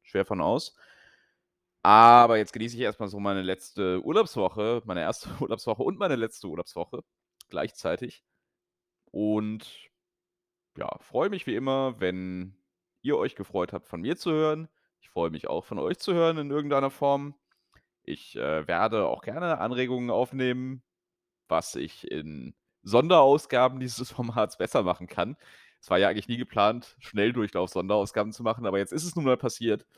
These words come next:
Und ansonsten hoffe ich, dass ihr mir die kleine Verzögerung und die kleine Verkürzung dieses Formats für diese Woche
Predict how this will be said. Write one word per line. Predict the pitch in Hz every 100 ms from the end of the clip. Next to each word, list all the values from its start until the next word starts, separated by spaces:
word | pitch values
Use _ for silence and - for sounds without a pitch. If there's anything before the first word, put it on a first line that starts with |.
| _ _ _ _ _ _ _ _ _ -
Und | 156
ansonsten | 175 123 127 123 - 120 113
hoffe | 107 131
ich, | 139
dass | 113 107
ihr | 110
mir | 104 104
die | 101 95
kleine | 135 143
Verzögerung | 143 113 131 143 147 135 123
und | 101
die |
kleine | - 82 101 131
Verkürzung | 117 - 113 - 110 107
dieses | 87 92 98 -
Formats | - 98 80 76 87 -
für | - 95
diese | 98 90
Woche | 87 87 92 82